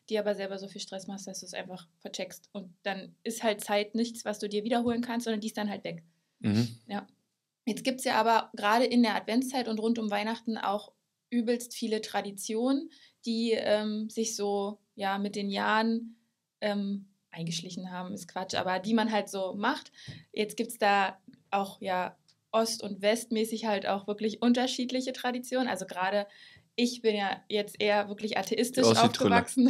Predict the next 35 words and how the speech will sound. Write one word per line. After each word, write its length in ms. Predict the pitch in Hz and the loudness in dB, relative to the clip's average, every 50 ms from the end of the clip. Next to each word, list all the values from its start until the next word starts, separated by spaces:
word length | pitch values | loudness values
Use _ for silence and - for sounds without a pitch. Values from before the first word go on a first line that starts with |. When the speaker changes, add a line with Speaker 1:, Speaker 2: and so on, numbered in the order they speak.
| 247 - | 6 4
Speaker 1:
<laughs> 80 | - - | 0 -2
Ossi-Truller 680 | 196 202 - - - 233 - - - - 180 185 185 180 | -2 -2 -4 -6 -8 -6 -6 -6 -6 -4 -6 -6 -6 -8
ist 100 | 180 - | -10 -10
übrigens 360 | 196 196 190 196 202 - - | -10 -10 -10 -10 -12 -16 -12
richtig 340 | - 202 202 - 208 - - | -12 -12 -10 -10 -12 -10 -10
mies 220 | 196 185 190 - | -12 -12 -12 -10
einfach. 180 | - - - 98 | -8 -2 2 4
Speaker 2:
Ja, 160 | 101 101 101 - | 4 4 4 2
ist 240 | - 120 - - | 0 -4 -2 2
meine 160 | 107 98 98 101 101 95 95 98 98 | 4 4 6 6 4 4 4 4 4
Speaker 1:
Und, 260 | 98 - - - - | 4 4 2 2 2
ja, 80 | 214 214 | 2 4
Speaker 2:
Lieblingsbezeichnung. 540 | 208 - - 98 92 90 98 95 92 95 101 - - _ | 4 8 8 10 8 8 8 4 2 2 0 -6 -14 _
Speaker 1:
und, 380 | _ - 226 226 226 214 208 - | _ 0 2 2 2 0 -2 -2
ähm, 480 | - 214 208 208 208 208 208 208 220 - _ _ _ _ _ _ _ _ _ _ _ _ _ _ _ _ _ _ _ - | 2 4 6 6 6 4 2 -2 -4 -8 _ _ _ _ _ _ _ _ _ _ _ _ _ _ _ _ _ _ _ -2
du 180 | 302 285 294 | 2 4 6
ja 240 | 277 254 220 214 196 | 6 8 8 6 6
nicht. 340 | 208 226 262 - - - - - 262 247 | 4 2 2 0 -2 -6 -8 -10 -8 -6
Du 140 | 240 233 214 | -4 -4 -2
bist 180 | 226 233 233 | -4 -4 -2
ja 100 | - 220 | 0 0
eher 260 | 208 - 208 208 208 208 | 0 2 2 2 2 0
so 140 | 208 208 202 214 233 - _ _ _ _ _ _ _ _ _ _ _ _ _ _ _ _ _ _ _ _ _ _ _ _ _ _ _ _ _ _ _ _ _ _ _ - | -2 -6 -8 -10 -14 -20 _ _ _ _ _ _ _ _ _ _ _ _ _ _ _ _ _ _ _ _ _ _ _ _ _ _ _ _ _ _ _ _ _ _ _ -2
Speaker 2:
Wann 140 | - 180 175 | 0 2 2
Speaker 1:
im 60 | 175 | 4
Speaker 2:
das 100 | 180 214 | 2 2
Speaker 1:
Westen 200 | 226 226 220 262 | 0 -2 -4 -4
Speaker 2:
ist? 60 | 262 | -4
Speaker 1:
aufgewachsen. 540 | 262 262 254 262 269 277 277 - - 311 285 | -4 -4 -4 -6 -6 -6 -6 -8 -8 -6 -4
Geht 180 | 233 240 247 294 | -4 -6 -8 -8
nicht 160 | 370 - - | -14 -18 -20
mehr? 100 | 392 403 - _ _ _ _ | -20 -20 -20 _ _ _ _
Doch. 220 | - 185 175 170 _ _ _ _ _ _ _ _ _ _ _ _ _ _ _ _ _ _ _ _ _ | -14 -14 -14 -16 _ _ _ _ _ _ _ _ _ _ _ _ _ _ _ _ _ _ _ _ _
Und 280 | - 226 226 220 214 - | -4 -2 -2 -2 -2 -2
jedenfalls 540 | 226 226 233 240 233 247 240 247 247 - | 0 0 2 2 2 2 0 0 0 -4